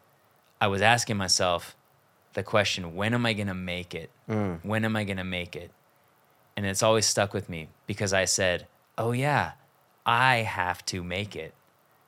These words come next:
Speaker 1: I'm the one who has to make the situation that I want." And that's, ever since then, I've always said, "Okay, the, the ball's in your court.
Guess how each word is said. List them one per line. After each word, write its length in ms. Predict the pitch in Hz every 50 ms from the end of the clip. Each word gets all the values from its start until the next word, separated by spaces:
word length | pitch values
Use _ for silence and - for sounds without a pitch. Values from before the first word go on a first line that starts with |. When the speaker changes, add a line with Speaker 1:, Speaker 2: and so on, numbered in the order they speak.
| _ _ _ _ _
Speaker 1:
I'm 280 | 107 113 127 151 165 156
the 120 | 143 135
one 260 | 127 113 110 107 107
who 140 | 104 110 104
has 320 | 92 95 92 90 85 - -
to 160 | - 104 101
make 500 | 98 101 98 101 101 92 - - - - _ _ _ _ _ _ _ _
the 120 | - 101 95
situation 880 | - - 110 98 - - 98 87 87 85 85 80 - - - - - - _ _ - _ _ _ _ _ _ _ -
that 120 | 95 90
I 100 | 87 85
want." 340 | 80 85 87 76 57 - - _ _ _ _ _ _ _ _ _ _ _ - - - - - _ _ _ _ _ _ _ _ _ -
And 180 | 101 98 98
that's, 380 | 101 104 - - - - - - -
ever 200 | 113 117 117 127
since 300 | 123 - 139 127 113 -
then, 320 | - 110 107 113 123 127 -
I've 140 | 101 98 92
always 220 | 95 92 95 92 -
said, 240 | - 95 90 87 - -
"Okay, 340 | 98 95 - 120 117 104
the, 240 | - 92 90 92 87 - - _ _ - _ _ - 104
the 100 | - 104
ball's 320 | 87 - 95 98 104 101 -
in 100 | 95 90
your 120 | 87 80
court. 360 | - - - 101 85 80 -